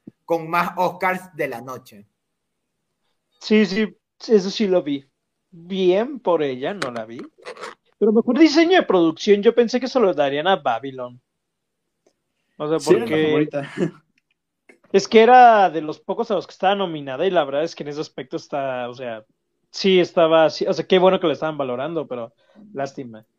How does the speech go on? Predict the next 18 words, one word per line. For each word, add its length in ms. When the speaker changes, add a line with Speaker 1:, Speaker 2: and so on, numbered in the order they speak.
Speaker 2:
Eh, 440
respecto 420
a 40
los 120
otros, 340
de 120
Elvis 320
no 120
voy 80
a 20
decir 220
nada, 520
no 600
se 140
toca 260
ese 100
Speaker 3:
<laughs> 300
Speaker 2:
tema. 160